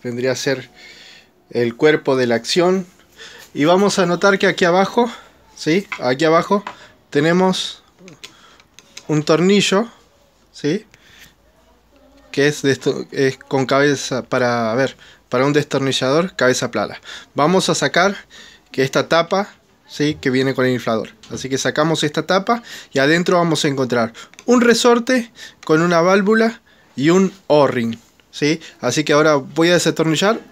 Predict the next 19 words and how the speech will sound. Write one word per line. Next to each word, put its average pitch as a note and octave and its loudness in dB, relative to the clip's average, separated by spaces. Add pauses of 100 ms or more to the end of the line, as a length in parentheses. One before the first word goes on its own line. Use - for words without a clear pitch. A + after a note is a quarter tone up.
(140)
y F3+ -2
volvemos. C#3+ 0 (2000)
Perfecto. C#3 -4 (320)
Sacamos D#3+ -2
este D#3+ -2
tornillito E3 -2
para C#3 0
que C3+ -2
ustedes D3+ 0
vean, A#2+ -2 (100)
¿sí?, D#3 -6 (400)
lo A2+ -4
que C#3 0
es, G#3+ -6 (300)
¿sí? C#3+ -10 (560)
Tiene A#2+ -8
la A#2 -2
rosca C#3+ -4
allí. F#3+ -4